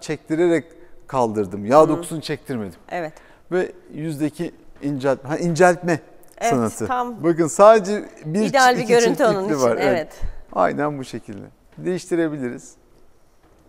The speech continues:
Speaker 1: Bakın burada
Speaker 2: Burun
Speaker 1: da
Speaker 2: dolgusu.
Speaker 1: yalancı burun ucu. Bakın burun ucu burada.
Speaker 2: Hı hı.
Speaker 1: Normalde.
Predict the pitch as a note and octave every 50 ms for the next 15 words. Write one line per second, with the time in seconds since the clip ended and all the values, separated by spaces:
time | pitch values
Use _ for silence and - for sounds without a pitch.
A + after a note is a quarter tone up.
0 | _ _ _ _ _ _ _ _ - _ - - D#3+ - F3 E3 - A#3 - -
1 | - - E3+ F#3+ F3 D#3+ E3+ D#3+ E3+ E3+ E3 F#3+ F#3 F3+ F3+ D#3+ C#3+ C#3+ D3 D3+
2 | D#3+ E3+ F3 E3 F3+ D#3+ D#3 F3 F#3 F#3 F3+ F3+ E3+ D3+ D3 E3 - - - _
3 | _ - - - - - - - - - D3+ C#3+ - D3+ D3 D#3+ G3 F#3+ F#3+ F3+
4 | F3 F#3+ F3 C#3+ A2+ G2 F2 - - - _ _ _ _ _ _ _ - - -
5 | C3+ C3 A#2+ D#3+ G#3+ - C4+ C#4+